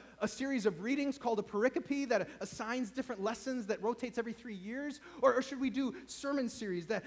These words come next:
that explore all these other portions of the Word? Where should we worship? Should it be in a cafetorium or a Gothic cathedral? And people were asking, "Well,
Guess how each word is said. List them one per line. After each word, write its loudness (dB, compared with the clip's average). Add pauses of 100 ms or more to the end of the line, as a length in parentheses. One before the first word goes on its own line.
that 4
explore 0
all 2
these -4
other -4
portions -10
of -10
the -8
Word? -8 (1900)
Where 2
should -6
we -4
worship? -2
Should -4
it -2
be 0 (380)
in 6
a 4
cafetorium 2
or 2
a -2
Gothic -4
cathedral? -6 (1900)
And 2
people 6
were 4
asking, -2
"Well, 4